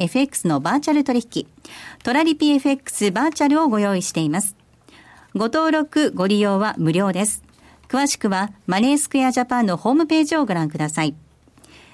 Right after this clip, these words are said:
マネースクエアジャパンが提供する外国為替証拠金取引は、外国為替相場の変動や各国市場金利の変動により損失を被ることがあるほか、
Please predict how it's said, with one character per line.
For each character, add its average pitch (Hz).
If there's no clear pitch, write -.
マ 226
ネ 294
ー 311
ス -
ク 311
エ 302
ア 294
ジ 294
ャ 285
パ 294
ン 277
が 247
提 220
供 220
す 214
る 208
外 214
国 285
為 262
替 185
証 226
拠 247
金 247
取 233
引 180
は、 170
外 220
国 233
為 226
替 226
相 226
場 185
の 151
変 190
動 180
や 170
各 262
国 190
市 185
場 240
金 302
利 262
の 208
変 208
動 202
に 196
よ 190
り 190
損 220
失 220
を 202
被 240
る 226
こ 190
と 180
が 170
あ 180
る 175
ほ 151
か、 156